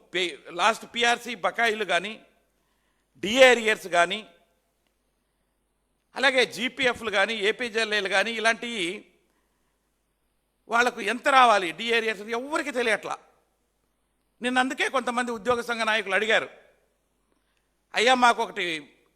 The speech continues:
మంత్లీ పే స్లిప్ ఇస్తారు కదా, ఆ పే స్లిప్లో మీరు మెన్షన్ చేయండి, ఏ ఉద్యోగికి ఎంత రా-, ఎంత వస్తుందో,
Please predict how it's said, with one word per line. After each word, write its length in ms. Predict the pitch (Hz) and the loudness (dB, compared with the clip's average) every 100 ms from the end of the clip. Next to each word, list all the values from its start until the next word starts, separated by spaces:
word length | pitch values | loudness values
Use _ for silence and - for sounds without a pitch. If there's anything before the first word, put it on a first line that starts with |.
| _ _ - | _ _ -4
మంత్లీ 340 | 196 269 269 | -4 -2 -6
పే 240 | - 233 | 2 4
స్లిప్ 300 | 262 254 - | 4 2 -6
ఇస్తారు 260 | - - 208 | -6 -2 0
కదా, 320 | 214 233 277 - _ _ _ _ _ - | 0 0 -2 -8 _ _ _ _ _ 0
ఆ 140 | 196 | 0
పే 340 | - - 254 | 0 2 6
స్లిప్లో 400 | 285 311 285 285 | 6 2 -2 0
మీరు 180 | 254 240 | 2 0
మెన్షన్ 360 | 214 214 240 214 | -2 -4 -4 -2
చేయండి, 260 | 208 196 | -2 -2
ఏ 260 | 196 170 220 | -4 0 0
ఉద్యోగికి 560 | 214 185 254 269 247 226 | 0 0 6 6 4 -6
ఎంత 180 | 208 | -4
రా-, 180 | 226 208 | -2 -2
ఎంత 240 | 175 196 226 | -2 -6 -4
వస్తుందో, 640 | 196 185 185 185 135 - | -6 -8 0 0 0 -6